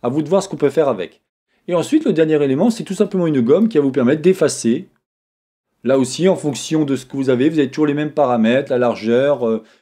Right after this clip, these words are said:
l'échelle et ainsi de suite, et vous allez pouvoir tout simplement effacer ce que vous avez fait, d'accord ? Donc ce qu'on va faire maintenant, c'est en fin de compte partir d'un élément que, rappelez-vous, je vous ai montré dans l'introduction, où je vous montrais mon petit chaudron avec différentes bulles,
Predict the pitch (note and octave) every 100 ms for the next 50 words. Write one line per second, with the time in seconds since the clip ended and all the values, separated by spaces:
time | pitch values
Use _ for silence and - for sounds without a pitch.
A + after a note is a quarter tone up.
0 | _ _ A2 B2 C3 - B2+ C#3+ C#3+ B2+
1 | A#2+ A2+ D3+ D3 A2+ B2+ A#2+ C3 A#2+ -
2 | D3 C3 D#3 - D#3+ D3 B2 - A2+ G3
3 | - _ _ _ _ - F#3 D#3+ E3+ C3+
4 | - E2 _ _ - D3 A#3+ C4 _ _
5 | _ _ _ _ _ _ _ _ _ F#3+
6 | F#3+ C#4 C4 A#3 F#3 E3 A#3+ C#4 - G3+
7 | E3+ D#3+ D3+ A3 A3+ A3+ D3+ D3+ D#3+ -
8 | F#3+ E3 C#3 C#3 C3+ D3+ D#3 E3 D#3+ C#3+
9 | B2 B2 D3 C#3+ C3 B2+ B2+ C3+ A#2+ B2+
10 | A2+ - A3 B3 D3+ A2+ B2 B2+ C#3+ C3+
11 | B2 C3+ - C3+ C#3+ C#3+ A2+ B2+ D3 B2+
12 | A#2+ A2 D#3 A3 B2